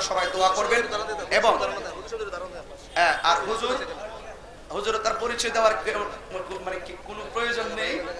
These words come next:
কারণ সারা বাংলাদেশ হুজুরকে চিনেন। কারণ এই ঈদগাতে আমি আজকে দ্বিতীয় আর কি, আমি ওই, আমি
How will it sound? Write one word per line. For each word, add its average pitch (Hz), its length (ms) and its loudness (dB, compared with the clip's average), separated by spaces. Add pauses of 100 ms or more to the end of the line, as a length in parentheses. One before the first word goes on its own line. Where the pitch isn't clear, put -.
(240)
কারণ 202 240 6
সারা 214 240 10
বাংলাদেশ 202 360 2
হুজুরকে 202 360 -2
চিনেন। 208 260 2 (840)
কারণ 220 220 8 (180)
এই 226 160 4
ঈদগাতে 254 400 8 (1000)
আমি 226 200 6
আজকে 220 260 2
দ্বিতীয় 240 340 0
আর 170 140 4
কি, 170 100 -4 (1080)
আমি - 200 4
ওই, 208 60 -2 (840)
আমি - 140 0